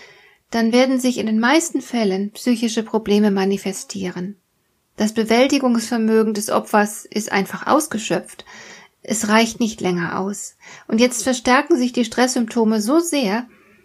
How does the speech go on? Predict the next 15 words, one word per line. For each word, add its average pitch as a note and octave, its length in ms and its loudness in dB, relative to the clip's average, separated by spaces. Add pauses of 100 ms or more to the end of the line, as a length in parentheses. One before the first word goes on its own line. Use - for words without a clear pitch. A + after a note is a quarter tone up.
(240)
dass A3 180 0
die A#3+ 120 0
sozialen A#3 840 0
und A3 160 -4
die A3+ 140 0
wirtschaftlichen G#3+ 680 -2
Errungenschaften G3+ 760 -2
des G3+ 180 -6
Opfers G3 380 -4
bedroht G3+ 500 -4
sind. - 380 -14 (440)
Das G#3 160 -4
bedeutet A3 480 2
zum A#3 180 -2
Beispiel, A3 520 2